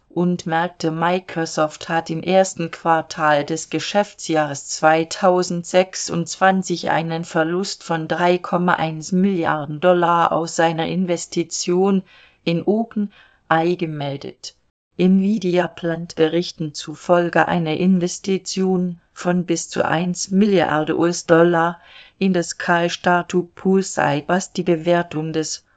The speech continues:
Unternehmens auf bis zu zwölf Milliarden U-S-Dollar anheben könnte.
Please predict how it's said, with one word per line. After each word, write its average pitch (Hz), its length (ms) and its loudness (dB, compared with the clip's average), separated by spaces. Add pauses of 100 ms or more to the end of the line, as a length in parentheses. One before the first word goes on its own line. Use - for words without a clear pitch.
Unternehmens 170 1000 0
auf - 240 -4
bis 185 220 -2
zu 175 200 -6
zwölf 170 520 0
Milliarden 175 680 2
U-S-Dollar 160 680 2
anheben 175 580 0
könnte. 143 580 -8